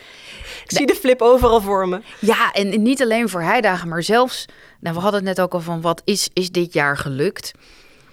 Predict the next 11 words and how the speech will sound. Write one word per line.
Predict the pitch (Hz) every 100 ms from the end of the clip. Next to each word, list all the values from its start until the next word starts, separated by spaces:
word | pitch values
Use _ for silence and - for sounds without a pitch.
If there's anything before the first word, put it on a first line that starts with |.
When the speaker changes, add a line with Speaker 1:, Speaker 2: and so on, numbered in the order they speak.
| _ - -
Speaker 2:
Je | - 175 196
persoonlijke, | 190 185 240 240 240 170
net | 180
zoals | 185 190
in, | 185 180 -
in, | 170 165 156 -
in, | 156 147 - - - _ - 123 _
in | - 156
mijn | 151 143
oude, | - 143 139 131 139 143 - _ _
eh, | -